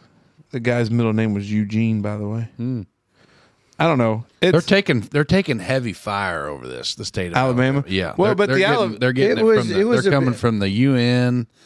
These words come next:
Speaker 1: But the Alabama
Speaker 2: European
Speaker 1: official said, like,
Speaker 2: Union.
Speaker 1: it went the way it was, like, it was supposed to. Like, he moved a little bit, but he wasn't flopping like a fish.
Speaker 2: Yeah, the,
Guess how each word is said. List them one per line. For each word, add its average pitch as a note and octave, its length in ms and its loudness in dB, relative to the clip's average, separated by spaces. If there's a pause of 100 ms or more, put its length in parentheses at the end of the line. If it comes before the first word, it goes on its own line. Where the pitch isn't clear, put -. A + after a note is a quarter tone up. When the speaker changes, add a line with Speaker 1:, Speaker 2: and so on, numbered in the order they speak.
(340)
Speaker 1:
But E3 160 -2
the E3 80 0
Alabama G#3 600 0
Speaker 2:
European C#3+ 200 4 (180)
Speaker 1:
official C3 60 2
said, B2 300 0
like, A#2+ 200 0
Speaker 2:
Union. B2 160 0
Speaker 1:
it - 20 -8
went C#3+ 240 0
the A#2+ 100 -2
way C3+ 240 0
it A#2+ 100 -4
was, C3 260 -2
like, C3 180 -2
it B2 40 -4
was A#2 120 -6
supposed D#3 400 -4
to. D3 200 -10 (520)
Like, C#3 200 0
he F#3 100 2
moved F3 320 2
a C#3+ 80 4
little E3 240 2
bit, A#2+ 280 -2
but A#2 140 0
he B2+ 100 2
wasn't C#3+ 280 0
flopping C3+ 520 -2
like A#2 200 -2
a G#2+ 40 -10
fish. C3 300 -2
Speaker 2:
Yeah, G#2+ 200 2
the, G2 140 -4